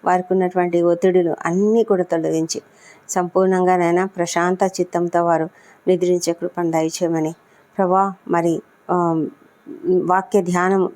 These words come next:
చేసుకున్నట్లుగా సహాయం చేయండి. దేవా, మేము కూడా నిద్రించబోతున్నాము తండ్రి, మాతో కూడా మీరుండండి. రేపటి దినాన మేము చేయవలసిన కార్యక్రమములన్నీ నీ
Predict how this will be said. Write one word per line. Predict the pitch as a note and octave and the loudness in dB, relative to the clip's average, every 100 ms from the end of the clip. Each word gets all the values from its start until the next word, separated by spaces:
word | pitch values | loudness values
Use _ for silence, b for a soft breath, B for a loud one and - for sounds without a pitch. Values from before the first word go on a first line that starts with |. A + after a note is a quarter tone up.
| - | -2
చేసుకున్నట్లుగా | E3+ - F3+ E3+ D#3+ E3 D#3 - | -2 -2 -2 -2 -2 -2 -2 -2
సహాయం | - D#3+ D#3 D#3 - | -4 -2 -2 -4 -6
చేయండి. | - - - B B B B | -6 -6 -14 B B B B
దేవా, | F3+ F3 | 0 0
మేము | E3+ E3 F3 | 2 2 2
కూడా | F3+ F#3 | 2 2
నిద్రించబోతున్నాము | F3 E3 F3+ F3+ F#3+ F#3 F#3 G3 G3 F#3+ G3+ b b b - | 2 0 -2 -2 0 0 0 0 0 -2 -4 b b b -2
తండ్రి, | G3 G3 | 2 4
మాతో | F#3+ F3+ F3+ | 4 2 0
కూడా | G3 G3 | 0 0
మీరుండండి. | F#3+ F#3 F3+ F#3 F#3 F#3 F#3 - | 2 2 2 2 2 2 -2 -2
రేపటి | F#3 F#3 G3 | -2 0 0
దినాన | F#3 G3+ G3+ G3+ | 2 2 4 2
మేము | G3 F#3+ F#3+ | 2 2 2
చేయవలసిన | F#3+ F3+ F3+ G3 | 2 0 0 -4
కార్యక్రమములన్నీ | F#3 F3+ F3 F3 F#3 F3+ E3+ E3+ F#3 | 0 0 0 -2 0 0 2 2 2
నీ | F#3 | 2